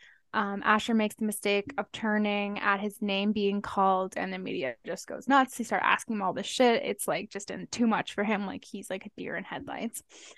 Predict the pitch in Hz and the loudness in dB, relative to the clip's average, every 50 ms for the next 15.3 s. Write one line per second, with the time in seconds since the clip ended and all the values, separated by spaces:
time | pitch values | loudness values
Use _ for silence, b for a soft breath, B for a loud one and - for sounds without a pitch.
0 | B B B B B B B B _ _ - 220 226 220 220 226 220 233 240 247 | B B B B B B B B _ _ 6 8 8 8 8 8 8 8 8 10
1 | 254 254 254 247 233 - - 254 240 226 233 226 - 214 202 202 208 208 208 214 | 10 10 10 10 8 6 4 4 6 6 4 6 8 10 10 12 12 12 10 10
2 | 214 214 208 - 214 208 196 - - - - - 214 214 214 208 208 208 208 208 | 8 8 6 4 2 0 0 0 -2 -4 0 6 8 8 8 8 8 6 4 4
3 | 214 - 202 202 - 208 202 - - 180 175 180 190 190 190 - 196 196 - 190 | 2 2 -2 -2 -2 -4 -4 -2 0 2 2 4 4 2 2 0 -2 -4 -6 -8
4 | - - 196 196 - 254 285 294 277 285 277 277 277 277 - - - - - - | -8 -8 -10 -6 -2 4 6 8 10 10 10 8 8 6 2 -4 -16 -6 -2 0
5 | 233 214 208 202 202 202 202 202 - - 214 202 202 - - 214 208 208 - 190 | 0 2 2 0 -2 -2 -4 -6 -2 -2 -2 0 0 0 0 0 0 0 0 0
6 | 190 196 196 196 196 - - _ _ - 202 233 254 240 269 240 226 226 - 240 | 0 2 2 0 -2 -4 -12 _ _ 4 6 8 10 10 10 8 6 4 4 4
7 | 226 220 220 - - - 208 208 208 - - 220 214 208 - 202 208 202 196 196 | 6 6 4 2 4 6 6 6 4 2 0 0 0 2 0 0 -2 -4 -4 -6
8 | 196 185 196 190 196 - - 208 202 202 208 202 196 - 196 190 196 208 - - | -4 -2 -2 -4 -4 -2 -4 -4 -4 -2 -4 -4 -4 -4 -4 -6 -8 -10 -6 -4
9 | 202 190 196 240 285 339 349 339 - - 208 202 190 185 185 185 190 196 - - | -2 0 2 2 2 0 0 -4 -4 -2 -2 -2 -2 -4 -6 -6 -6 -6 -6 -6
10 | 208 202 - - 214 208 - - - - - - - 240 233 233 240 - - 254 | -8 -8 -6 -6 -8 -6 -4 -4 -4 -4 -6 -8 -6 -2 -2 -2 -2 -2 -4 -2
11 | 247 240 233 226 214 233 - 226 226 233 240 240 240 247 233 226 - 226 208 - | 0 2 2 2 0 2 4 4 6 6 6 4 4 4 2 2 2 0 0 2
12 | 214 - 208 202 208 214 - - 208 202 202 - 220 214 214 - - 214 - - | 4 4 4 6 6 2 2 4 2 2 2 2 0 0 0 -2 -4 -6 -6 -4
13 | - - 202 196 196 196 190 - - 208 208 190 - 202 - - 240 254 254 220 | -2 2 2 2 2 2 0 -2 -4 -4 -2 -4 -4 -6 -4 -2 0 0 0 0
14 | 214 202 208 196 190 185 180 180 - - - 208 - - - - - - - - | -2 -4 -4 -4 -2 -2 -4 -4 -6 -8 -10 -10 -10 -8 -10 -12 -10 -10 -10 -8
15 | - 208 - - - 214 | -8 -8 -8 -8 -8 -10